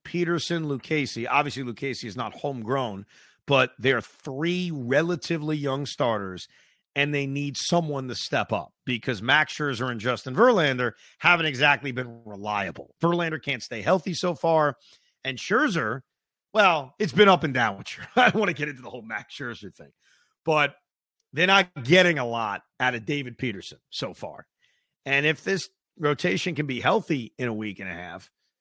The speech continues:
he could end up back in triple A. That's just the reality. Now, Lucchesi is gonna get another start, so we'll see how he does when he takes on the Washington Nationals and see if he can back that up.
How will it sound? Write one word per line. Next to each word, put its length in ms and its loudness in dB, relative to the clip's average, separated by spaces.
he 140 -4
could 100 6
end 140 4
up 80 4
back 180 4
in 80 -2
triple 320 2
A. 220 0
That's 160 -2
just 160 -2
the 60 0
reality. 400 4
Now, 140 0
Lucchesi 400 -2
is 80 -6
gonna 160 -2
get 120 0
another 200 -4
start, 540 2
so 140 -8
we'll 100 -4
see 160 -2
how 180 2
he 100 0
does 300 2
when 60 -2
he 60 -4
takes 280 -4
on 100 -2
the 60 -6
Washington 440 -2
Nationals 500 -4
and 80 -12
see 160 -8
if 60 -8
he 80 -8
can 200 -16
back 280 -4
that 200 -2
up. 340 0